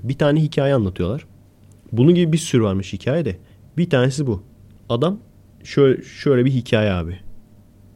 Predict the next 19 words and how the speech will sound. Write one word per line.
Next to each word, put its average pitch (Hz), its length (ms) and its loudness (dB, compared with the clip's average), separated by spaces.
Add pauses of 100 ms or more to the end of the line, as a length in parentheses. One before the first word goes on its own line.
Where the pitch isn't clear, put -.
Adam 143 340 0
beyzbol 165 400 2
mu 104 140 -2
ne 127 60 2
oynuyor? 117 380 0 (460)
Diyelim 147 280 0
beyzbol 117 300 2
oynuyor 87 260 -4
olsun. 147 220 -12 (760)
Beyzbol 180 440 4
oynarken 180 540 2 (720)
adamın 147 340 4
kafasına 143 680 -2 (360)
şey 143 300 2
geliyor. 95 300 -4 (440)
Top 151 260 0
geliyor, 95 240 -6
tamam 156 200 -4
mı? 92 140 -8